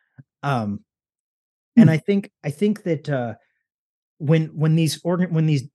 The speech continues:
Speaker 1: these particular kinds of programs, I'm not just L G B T, but, like, lots of them,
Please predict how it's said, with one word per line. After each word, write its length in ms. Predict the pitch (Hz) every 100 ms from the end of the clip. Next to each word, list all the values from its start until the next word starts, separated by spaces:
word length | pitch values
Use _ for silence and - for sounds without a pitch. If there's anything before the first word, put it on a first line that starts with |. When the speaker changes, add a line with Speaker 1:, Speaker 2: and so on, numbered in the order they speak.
| _ _ _ -
Speaker 1:
these 240 | 160 160
particular 520 | - 147 233 202 170
kinds 380 | 139 - 214 170
of 100 | 139
programs, 760 | - 254 202 110 104 143 - -
I'm 120 | 151
not 180 | 185 156
just 240 | 151 151 -
L 140 | 127 117
G 120 | 120
B 140 | 101
T, 180 | - 92 -
but, 140 | 147
like, 180 | 156 151
lots 280 | 160 135 -
of 80 |
them, 120 | -